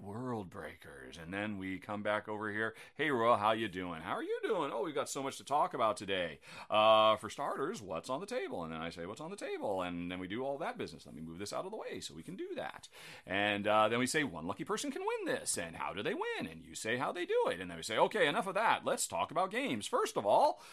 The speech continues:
um, we're gonna cover some games, so we're keeping them off the list, uh, in the case of bias blah, blah, blah.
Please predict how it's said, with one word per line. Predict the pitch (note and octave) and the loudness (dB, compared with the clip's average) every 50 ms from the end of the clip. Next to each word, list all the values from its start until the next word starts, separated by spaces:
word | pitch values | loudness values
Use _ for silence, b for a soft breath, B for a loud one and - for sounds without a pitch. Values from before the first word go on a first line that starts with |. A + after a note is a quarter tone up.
| B B B - | B B B 2
um, | D3+ F#3 G#3 G#3+ A3 A3+ A3 | 4 6 6 6 6 4 2
we're | G#3 C4 E4+ | 0 -2 -2
gonna | F4+ D#4+ C#4+ | -2 -2 0
cover | - E4+ E4 G4+ | 0 0 0 0
some | C#4+ - B3+ A3 | -2 -2 -2 -2
games, | G3 G3 F#3 E3 D3 C#3+ | 0 0 0 -2 -2 -2
so | - G#3 | -2 -4
we're | G3+ | -4
keeping | - B3 A#3+ B3 | -4 -6 -8 -6
them | B3+ A#3+ | -4 -4
off | B3+ C4 B3 | -4 -2 -2
the | B3 A#3+ | -4 -4
list, | D4+ F4+ E4+ - - - | -2 -2 -2 -2 0 0
uh, | F#3+ E3 D#3+ | 2 2 4
in | E3 E3 | 2 2
the | D#3+ | -2
case | - G3+ A#3 A3 | -4 -4 -4 -4
of | - A3 | -4 -2
bias | - - C4 D4+ G#3+ C#3 B2 A#2+ G#2 | -2 0 0 0 -2 -2 -2 -2 0
blah, | G2 G2+ F2+ | 2 2 2
blah, | E2 F2 D#2+ D#2 | 2 2 0 -2
blah. | - - - - | -2 -6 -10 -10